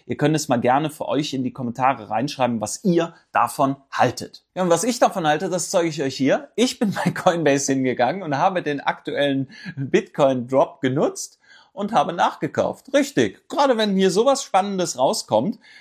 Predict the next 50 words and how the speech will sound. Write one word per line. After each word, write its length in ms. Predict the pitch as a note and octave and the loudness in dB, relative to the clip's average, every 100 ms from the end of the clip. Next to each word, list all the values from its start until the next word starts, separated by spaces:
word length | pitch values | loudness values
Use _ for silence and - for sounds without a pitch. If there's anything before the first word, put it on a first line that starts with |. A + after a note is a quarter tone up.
| - | -2
bezüglich 800 | C#3+ D3 D#3 D3+ D3+ C#3+ C#3+ _ - | -2 0 -2 0 0 0 0 _ -2
Bitcoin, 680 | C#3 C#3 - B2 A#2 D3+ - | 0 0 0 2 2 0 -2
eine 240 | B2+ C3 | -2 0
solche, 640 | B2+ C#3+ D#3 - D3+ C#3+ C#3+ _ _ _ | 2 0 0 0 2 2 -2 _ _ _
ja, 200 | A#2+ B2+ | 0 0
ich 140 | - C3 | 0 0
sag 180 | C3+ D3 | -2 2
mal, 280 | C3 C3 - | 0 0 -2
Analyse 840 | A2+ C3 C3+ B2+ D3+ C4 G3 C#3+ | 0 2 2 2 2 2 2 0
oder 200 | A#2+ A#2 | 0 0
sonst, 360 | A2 A#2+ A#2+ - | 0 0 -2 -4
wie 80 | C3 | -2
man 240 | B2 A#2+ | -2 -2
es 240 | A#2+ A2+ B2+ | -2 -4 -2
nennen 240 | A2+ A2 | -2 -2
möchte, 340 | G#2 G#2+ - | -4 -4 -4
da 140 | D3+ D3+ | -2 0
sage 180 | F#3 G3 | 0 0
ich 140 | - | -2
ganz 260 | D#3+ G#3+ - | -4 -4 -4
klar, 240 | D#3 F#3+ | -2 -2
damit 300 | F3+ C#3+ C3+ | -2 -6 -2
bin 120 | D#3+ | -2
ich 220 | D#3+ D#3 | -2 -4
genau 500 | - D3+ D3+ D#3 F3 | -2 -2 0 2 2
auf 200 | - D#3 | 0 -2
der 160 | - C3+ | -2 -2
richtigen 420 | C#3 - C3+ C3 | -2 -4 -6 -4
Seite. 400 | A2+ A2 F#3 A3+ | 0 0 0 -2
Das 240 | F#3 C3 - | -4 -4 -6
wird 160 | - | -6
Ihnen 240 | - A#2+ C#3+ | -6 -2 0
nicht 260 | B3 - | -2 -2
gefallen. 460 | G#3 G3+ C#3 C#3+ C#3+ | -6 0 0 0 -4
Hier 380 | B2 A#2 F2 F2+ | -6 -4 -4 -2
investiere 680 | B2+ B2 A#2+ - F3 F#3 | -2 -2 -4 -2 0 0
ich 280 | - F#3+ - | -2 -6 -6
für 80 | F3 | -4
mich 260 | E3+ A#3 - | -4 -4 -4
persönlich 380 | F#3 E3+ D#3 | -2 -2 -2
weiter, 280 | - D#3 G3 | 0 0 -2
keine 280 | - D#3+ F3+ | -4 -4 -4
Anlageberatung. 800 | E3 D#3 A2+ G#2+ G2+ G2+ D#3 - | 0 0 2 -2 -4 -8 -12 -8
Aber 200 | C3 C3+ | -6 -4
wenn 120 | C#3+ | -4
ihr 40 | |
es 160 | C#3 - | -6 0
auch 220 | F3+ - | 0 0
machen 260 | B2 A#2+ G#2+ | -4 -4 -4
wollt, 220 | A2+ F#3+ | -4 -4